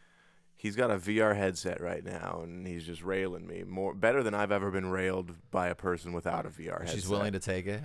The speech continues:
Speaker 1: Well, maybe that's the allure. It's like, I get to have better sex now because this guy has a V R headset on.
Speaker 2: So he's enjoying it more?
Speaker 1: Yeah, so the guy with the headset on is actually more into the sex with this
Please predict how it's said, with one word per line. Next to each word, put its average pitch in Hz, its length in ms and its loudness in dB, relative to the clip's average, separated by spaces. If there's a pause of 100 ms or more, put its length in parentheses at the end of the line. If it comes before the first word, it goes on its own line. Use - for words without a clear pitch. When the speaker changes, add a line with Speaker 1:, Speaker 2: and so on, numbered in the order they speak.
(240)
Speaker 1:
Well, 95 100 -8
maybe 135 260 0
that's 113 240 2
the 98 200 0
allure. 101 600 2 (200)
It's - 160 -6
like, 90 280 -2 (180)
I 95 80 -2
get 107 140 -6
to 101 80 -4
have 92 240 -4
better 87 220 0
sex - 360 -6
now 85 240 -8
because 85 360 -8
this 85 180 -8
guy 87 240 -4
has 82 200 -6
a 87 60 -8
V 82 220 -10
R 82 160 -6
headset 85 440 -6
on. - 60 -2
Speaker 2:
So - 140 2
he's 135 200 2
enjoying 107 420 -2
it 90 100 -4
more? 92 360 -4
Speaker 1:
Yeah, 104 260 6
so 101 160 -4
the 95 100 -2
guy 110 180 4
with 113 220 0
the 101 80 0
headset 107 420 2
on 90 280 0
is 87 120 -2
actually 90 760 -2
more 101 360 2
into 101 320 0
the 87 160 -6
sex - 440 -2
with 98 200 -6
this 90 340 -6